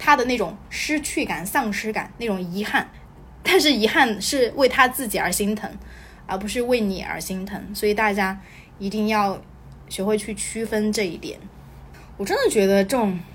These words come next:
出轨男很，很虚伪。就如果你自己出轨，你可不可以大大方方承认你出轨了，然后赶紧分手，快刀斩乱麻？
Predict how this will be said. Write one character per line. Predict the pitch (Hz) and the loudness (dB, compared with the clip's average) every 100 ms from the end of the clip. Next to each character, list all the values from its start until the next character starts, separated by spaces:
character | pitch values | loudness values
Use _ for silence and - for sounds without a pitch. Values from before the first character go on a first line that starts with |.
| - | -14
出 | - 269 | -4 0
轨 | 240 170 | 2 0
男 | 170 196 | -4 -6
很， | 196 170 - - - - - - - - - - | -8 -10 -12 -16 -16 -18 -18 -20 -20 -20 -18 -8
很 | 202 180 | -6 -4
虚 | - - 233 254 | -4 -6 -4 -2
伪。 | 233 - | -2 -2
就 | - 269 - - - | -2 -2 -2 -8 -6
如 | 233 | 0
果 | 330 359 | 2 2
你 | 220 | 0
自 | 165 - 269 | -4 -6 -6
己 | 120 - | -8 -10
出 | - 269 | -10 -6
轨， | 254 208 - - - - - | -4 -6 -8 -16 -20 -20 -10
你 | 208 | -6
可 | 269 | 0
不 | |
可 | 330 | 0
以 | |
大 | 320 359 | 4 4
大 | 262 226 | 6 2
方 | 226 | 0
方 | 220 | -4
承 | 208 | -2
认 | 196 185 | -4 -4
你 | |
出 | - 208 | -4 -4
轨 | 190 | -4
了， | - | -4
然 | 180 | -4
后 | 226 220 | 0 0
赶 | 196 - | 0 -2
紧 | 320 196 | 0 0
分 | 208 202 | 0 -2
手， | - - - - | -4 -10 -18 0
快 | 403 311 | 4 6
刀 | 269 269 | 6 4
斩 | 226 - | 2 0
乱 | 226 | 0
麻？ | 180 | 0